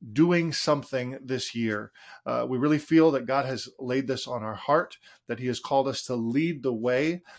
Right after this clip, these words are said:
And, um, what's happening is that anti-Semitism, that is the, the, the anti-sentiment towards the Jewish people simply because they are Jews, hatred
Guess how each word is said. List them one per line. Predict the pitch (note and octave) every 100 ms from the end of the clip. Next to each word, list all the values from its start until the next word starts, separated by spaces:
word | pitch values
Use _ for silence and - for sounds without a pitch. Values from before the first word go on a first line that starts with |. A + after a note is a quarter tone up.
| _ -
And, | B2+ B2 A#2+ A#2
um, | A#2 A2+ G#2+ _ _ _ _ _ _ _
what's | - E3
happening | - A3 A#3 C3+ C3
is | C3+ C3+
that | C3 C#3
anti-Semitism, | D#3+ F3+ D#3+ D3 D#3+ E3 D3+ B2+ A2+ A#2 C3 _ - - -
that | C3+
is | C#3 B2 -
the, | D3+ D3 - D3 - C3+
the, | A#2+ C3 C3+
the | C3 C#3+
anti-sentiment | D3+ E3 E3+ D3+ D#3+ D#3 D#3 D3+ D3
towards | - B2+ C3+ C#3 B2+
the | B2
Jewish | G#2+ B2+ C3+ -
people | C#3 C3+ C3+
simply | - C3+ C3+ E3+ D#3 - - -
because | B2 - C#3+ C#3 A#2
they | B2+
are | B2
Jews, | A2+ F#2+ C3 A2+ G#2+ - -
hatred | D3+ E3 E3 D3+